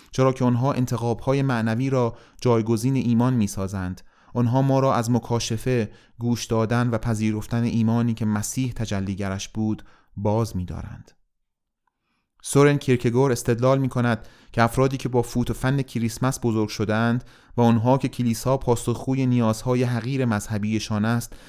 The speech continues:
در مقایسه با ناباورانی که در جستجوی دائمی و بی نتیجه برای یافتن پاسخ پرسش‌هایشان بودند، دشوارتر حیرت مکاشفه را دریافت می‌کنند، یگانهٔ یکتا را کشف می‌کنند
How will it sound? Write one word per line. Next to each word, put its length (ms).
در 120
مقایسه 480
با 160
ناباورانی 800
که 100
در 160
جستجوی 640
دائمی 480
و 120
بی 200
نتیجه 560
برای 320
یافتن 460
پاسخ 420
پرسش‌هایشان 840
بودند، 520
دشوارتر 720
حیرت 400
مکاشفه 560
را 140
دریافت 500
می‌کنند، 500
یگانهٔ 400
یکتا 440
را 120
کشف 400
می‌کنند 480